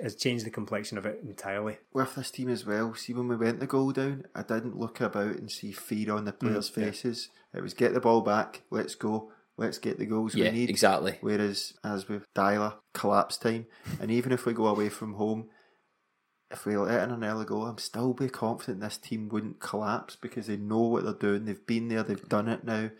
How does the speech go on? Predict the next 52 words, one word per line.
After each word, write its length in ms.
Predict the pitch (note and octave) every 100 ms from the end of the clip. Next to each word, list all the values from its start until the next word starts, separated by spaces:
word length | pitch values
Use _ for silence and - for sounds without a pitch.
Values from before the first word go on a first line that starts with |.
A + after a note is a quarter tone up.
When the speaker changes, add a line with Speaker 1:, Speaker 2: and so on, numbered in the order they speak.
| - - _ _ _
Speaker 2:
So 260 | - A2 G#2+
I 40 |
don't 280 | G#2 A#2+ G#2
really 240 | A#2 A#2+
fear 420 | A2+ - - A2 A2
for 160 | -
this 180 | A2+ A2+
team. 280 | - B2 A#2+
It's 280 | A#2 - - -
three 220 | C#3 C3
one, 320 | G#2+ A2 A#2 - - - _ _ -
could 160 | C3+
have 80 | B2
been 140 | A#2+ A2
more, 240 | G#2+ A2+
but 180 | A#2 G#2+
I 20 |
still 300 | - - G#2+
think 360 | G#2+ A2 G#2 - _ _ _ _
we'll 180 | G2 F#2 _ _ - -
definitely 480 | - A#2 A#2 G#2+ A2
get 100 | G#2
a 40 | -
chance 280 | - G#2+
to 100 | -
score 300 | A2+ - G#2+
over 220 | A2 A2 A2+
there. 200 | A2+ A2
Speaker 3:
Yeah. 100 | G#2+
Speaker 2:
And, 140 | G#2+ - _ _ _ _
but 160 | G#2+ - - _
it's 180 | A2+ A2+
not 240 | A2+ -
definite 400 | - G2+ G#2 -
we'll 80 | -
concede. 560 | - A2 - A#2+ C3 C3
Speaker 3:
Rosenborg 380 | C#3+ - D#3+ -
Speaker 2:
So 60 |
Speaker 3:
are 40 | -
pish. 340 | - - - - -
Speaker 2:
No, 60 | A2+
Speaker 3:
I 20 |
mean, 120 | B2+
Speaker 2:
they're 100 | A2 G#2+
not. 240 | G2+ -
We 60 | A#2+
shouldn't 300 | - D3 -
Speaker 3:
that, 40 |
Speaker 2:
be 40 | B2
Speaker 3:
that, 60 |
Speaker 2:
going 100 | -
Speaker 3:
that, 40 | D#3+